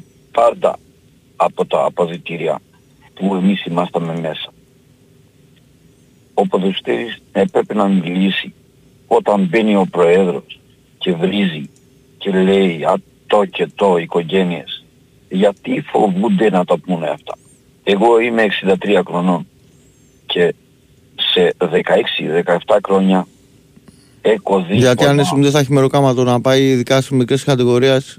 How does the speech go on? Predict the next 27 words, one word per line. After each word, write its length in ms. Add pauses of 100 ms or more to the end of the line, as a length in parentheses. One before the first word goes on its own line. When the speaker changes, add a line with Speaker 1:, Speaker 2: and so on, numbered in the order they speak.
Speaker 2:
δεν 200
θα 80
έχει 100
μεροκάματο 460
να 140
πάει. 260 (1120)
Speaker 1:
Δεν 400
είναι 200
αυτό, 340
γιατί 300
η 120
βία 580 (240)
είναι, 680
θα 120
είναι 300
και 140
θα 200
παραμένει 600 (200)
πάντα 380
βία. 380 (1300)
Η 140
βία 480
δεν 380 (220)
φεύγει 580 (480)
ούτε 280
με 200
πόλεμο 600